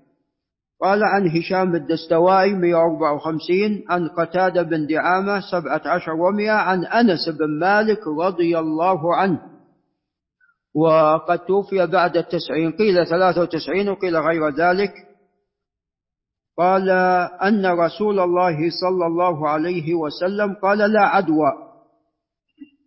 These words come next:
لا عدوى، يعني أن العدوى لا تنتقل بنفسها، وإنما كل شيء بأمر الله عز وجل. ولذا قال عليه الصلاة والسلام:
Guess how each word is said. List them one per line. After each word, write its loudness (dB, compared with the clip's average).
لا 0
عدوى، 2
يعني 4
أن 2
العدوى 4
لا 4
تنتقل 0
بنفسها، 0
وإنما 2
كل 2
شيء -4
بأمر 2
الله 2
عز 0
وجل. 0
ولذا 2
قال 0
عليه 0
الصلاة -4
والسلام: 0